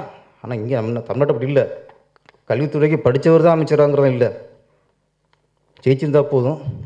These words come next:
ஓட்டு வாங்கியிருந்தா போதும், அப்படி ஆயிப்போச்சு. காவல்துறைக்கு இப்படி என்ன தகுதி வேணுங்கிறதே இன்னைக்கு கொஞ்சம் நம்ம ராஜநாயகம் வந்து, வந்து சொல்லியிருக்காரா? ஓகே, அப்போ நான் அதை படிச்சிட்டேன். எனக்கு என்னன்னா,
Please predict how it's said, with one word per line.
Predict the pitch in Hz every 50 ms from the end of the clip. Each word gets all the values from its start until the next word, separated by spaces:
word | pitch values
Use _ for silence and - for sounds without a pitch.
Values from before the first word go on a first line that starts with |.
| - _ -
ஓட்டு | 135 143 143 143 143 143
வாங்கியிருந்தா | 143 131 127 120 131 120 -
போதும், | - 117 113 113 127 147 - - _ _ _ _ _ _ _ _ _ _ _ _ _
அப்படி | - 123 120 123 131
ஆயிப்போச்சு. | 123 113 107 104 - - - _ _ _ _ - - - - - -
காவல்துறைக்கு | - 135 160 214 190 165 180 165 160 151
இப்படி | 147 156 156 147 139 131 127 127 - - - - - - _ _ _ _ - - -
என்ன | 135 143 170
தகுதி | - - 139 160 196 196
வேணுங்கிறதே | 185 175 170 156 165 170 185 180
இன்னைக்கு | 170 156 147 139 143 135 131 123
கொஞ்சம் | 113 131 131 127 131 131 120 113 110 104 104 - - _ _ _ _ _ _ -
நம்ம | 127 123 123 120 117 117 113
ராஜநாயகம் | 113 127 135 139 139 131 127 123 123 127
வந்து, | 127 156 196 - - - - - _ _ _ _ _ _ _ _ _ _ _ _ _ _ _ _ _ _ _ _ _ _ _ _ _ _ _ _ _ _ _ _ _ _ _ _ _ _ _ _ _ _ _ _ _ _ _ _ _
வந்து | - - - 139 139 135 135 151
சொல்லியிருக்காரா? | 147 143 123 123 120 143 156 156 131 - 131 - -
ஓகே, | 131 117 - - - - - - _ _ _ _ _ _ _ _
அப்போ | - - 120 127
நான் | 127 127 120
அதை | 120 120
படிச்சிட்டேன். | 113 110 113 110 - 107 113 127 135 - - - _ _ _ _ _ - - _ _ _ _ -
எனக்கு | 113 123 139 160 151 170
என்னன்னா, | 156 147 139 143 151 170 180 170